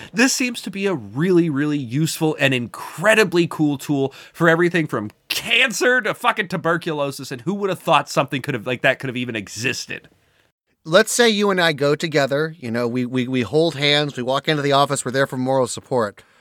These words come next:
Speaker 2: But
Speaker 1: Yeah.
Speaker 2: then when it's your turn, like, I go first, you know, I'll, I'll go first, Bobby. I know you have a needle phobia and, you know, I wanna, I wanna be, I wanna show you how to be a big, brave boy.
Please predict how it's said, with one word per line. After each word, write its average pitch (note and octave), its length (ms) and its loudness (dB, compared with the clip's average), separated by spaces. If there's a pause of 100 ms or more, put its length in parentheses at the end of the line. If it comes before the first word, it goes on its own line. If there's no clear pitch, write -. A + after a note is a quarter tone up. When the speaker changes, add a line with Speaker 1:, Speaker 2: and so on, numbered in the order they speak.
(400)
Speaker 2:
But - 80 0
Speaker 1:
Yeah. G2+ 80 2
Speaker 2:
then E3 160 4
when F3 100 0
it's D3+ 140 -4
your D3 140 0
turn, E3 240 0
like, B2+ 140 -4
I C3+ 140 4
go D#3 180 4
first, C#3 520 0
you C3 60 -8
know, A#2+ 140 0
I'll, A#2+ 200 2
I'll B2 240 2
go D3+ 200 4
first, C3 320 -2
Bobby. A#2 300 0
I A#2 80 2
know A#2+ 140 0
you B2+ 180 2
have C3 100 4
a C3 100 2
needle C3+ 280 4
phobia B2+ 560 4
and, A2+ 360 -2
you G#2+ 80 -6
know, G2+ 120 -2
I A2 60 -2
wanna, A#2+ 200 -4
I A#2+ 120 -2
wanna B2+ 180 0
be, C3 200 0
I B2 160 -4
wanna C3+ 120 -2
show C#3 120 -4
you B2+ 80 0
how C3+ 80 4
to C3+ 80 -2
be C3 120 -2
a A#2+ 60 2
big, C#3 220 2
brave B2+ 280 2
boy. G2 300 -4